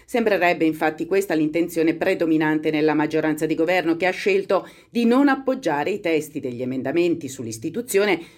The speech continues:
di una misura che riconoscerebbe un contributo monetario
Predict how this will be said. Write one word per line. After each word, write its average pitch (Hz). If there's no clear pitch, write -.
di 240
una 247
misura 233
che 151
riconoscerebbe 165
un 156
contributo 220
monetario 175